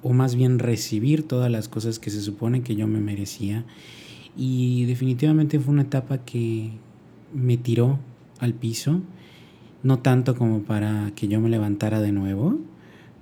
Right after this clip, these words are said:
pero sí fue un momento crucial en esta transición de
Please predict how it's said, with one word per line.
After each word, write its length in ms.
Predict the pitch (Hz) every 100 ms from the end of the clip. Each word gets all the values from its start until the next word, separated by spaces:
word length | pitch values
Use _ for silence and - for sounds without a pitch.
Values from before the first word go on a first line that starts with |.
| -
pero 300 | - 120 117
sí 420 | 110 - 123 131 139
fue 260 | - 135
un 140 | 131 131
momento 800 | 127 120 120 120 127 123 117 110 - - - - - -
crucial 580 | 139 123 - 139 131 147
en 120 | 131
esta 260 | 127 123 143
transición 800 | 123 120 120 110 - 120 123 131
de 400 | 123 120 113 117